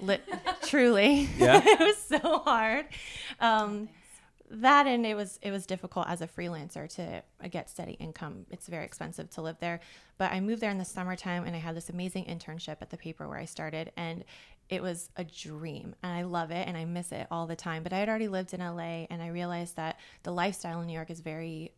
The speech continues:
Speaker 1: um, grueling and gri-, and just diff-, there's a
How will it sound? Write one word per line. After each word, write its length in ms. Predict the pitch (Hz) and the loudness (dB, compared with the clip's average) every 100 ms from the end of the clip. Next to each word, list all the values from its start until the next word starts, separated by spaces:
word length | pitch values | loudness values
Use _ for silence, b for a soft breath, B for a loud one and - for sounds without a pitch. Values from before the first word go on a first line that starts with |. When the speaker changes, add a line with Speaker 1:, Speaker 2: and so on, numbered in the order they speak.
| 165 | -14
Speaker 1:
um, 260 | 151 160 - | -14 -14 -10
grueling 560 | 180 175 165 165 165 - | -8 -4 -4 -6 -8 -8
and 160 | 160 | -10
gri-, 220 | - 151 - | -8 -10 -10
and 240 | 170 156 160 | -10 -10 -12
just 200 | - - | -12 -8
diff-, 160 | 190 - - | -8 -10 -12
there's 160 | |
a 60 | 175 | -10